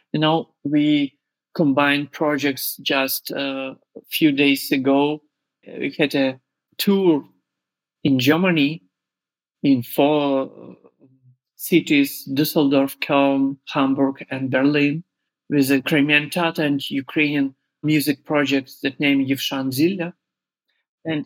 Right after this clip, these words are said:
it's about collaboration. And it's about Crimean Tatar Muslim culture and Ukrainian Christian culture. And, uh, it works very good. That's why it's one of the, our goals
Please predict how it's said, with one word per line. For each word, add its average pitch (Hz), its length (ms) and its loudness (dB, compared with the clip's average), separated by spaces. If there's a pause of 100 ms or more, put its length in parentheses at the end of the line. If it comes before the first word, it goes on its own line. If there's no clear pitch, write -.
(140)
it's 190 280 -4
about 135 440 0
collaboration. 135 800 -8 (300)
And 143 240 -2
it's - 240 -8
about 135 420 0 (400)
Crimean 160 320 -2
Tatar 170 460 -2
Muslim 190 420 -2
culture 180 540 -4 (320)
and 151 200 -2
Ukrainian 156 380 0
Christian 147 480 -4
culture. 139 460 -6
And, 139 220 -10
uh, 151 440 -10 (100)
it - 120 -12 (240)
works 143 420 -4
very 135 340 -12
good. - 140 -20 (160)
That's 156 220 -2
why 165 260 0 (460)
it's 135 260 -4
one 165 240 -2
of 147 140 -2
the, 156 160 -2 (140)
our 143 340 0 (520)
goals 151 480 0